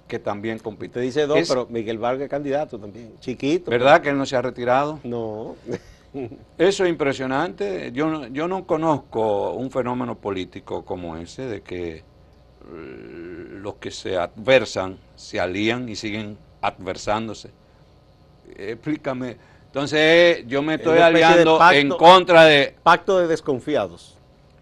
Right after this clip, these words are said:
Speaker 1: Está basado en la desconfianza. Y ese es otro problema que tiene, eh, ese tipo de alianza.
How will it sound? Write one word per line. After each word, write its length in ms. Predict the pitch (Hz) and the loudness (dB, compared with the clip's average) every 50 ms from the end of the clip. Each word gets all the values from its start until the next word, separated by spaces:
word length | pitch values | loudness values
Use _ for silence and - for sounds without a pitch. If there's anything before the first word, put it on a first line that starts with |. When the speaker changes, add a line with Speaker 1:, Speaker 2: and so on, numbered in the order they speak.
| _ _ _ _ _ _ _ _ _ _ | _ _ _ _ _ _ _ _ _ _
Speaker 1:
Está 160 | - 135 127 | -2 2 4
basado 400 | 131 127 120 - 139 131 131 135 | 4 4 4 4 4 4 4 4
en 60 | 131 | 4
la 80 | 127 120 | 0 0
desconfianza. 760 | 117 113 120 110 101 98 104 104 120 139 123 - - 85 80 - _ _ _ _ _ _ _ _ _ | 0 -2 -6 -10 -10 -8 -8 -8 -8 -8 -10 -14 -18 -20 -20 -20 _ _ _ _ _ _ _ _ _
Y 140 | - 107 107 | -10 -8 -8
ese 180 | 107 104 - | -8 -6 -6
es 60 | 110 104 | -6 -6
otro 240 | 104 101 110 95 | -6 -8 -10 -16
problema 500 | 85 - 90 92 92 98 120 147 135 98 | -16 -14 -12 -10 -10 -10 -10 -10 -12 -14
que 80 | - - | -14 -16
tiene, 460 | 73 90 95 90 85 82 82 78 78 _ _ _ _ _ _ _ _ _ _ - | -14 -12 -12 -12 -12 -12 -16 -18 -20 _ _ _ _ _ _ _ _ _ _ -16
eh, 300 | - 92 90 87 85 85 82 | -12 -10 -8 -8 -8 -10 -10
ese 240 | 104 90 - 95 78 | -12 -12 -12 -14 -14
tipo 480 | - 95 90 - 98 95 90 85 - _ _ _ - _ _ _ _ _ _ - | -14 -16 -16 -12 -10 -10 -10 -10 -12 _ _ _ -20 _ _ _ _ _ _ -10
de 80 | 104 | -8
alianza. 480 | 92 92 92 90 87 87 85 - 90 | -8 -6 -6 -8 -8 -8 -10 -14 -16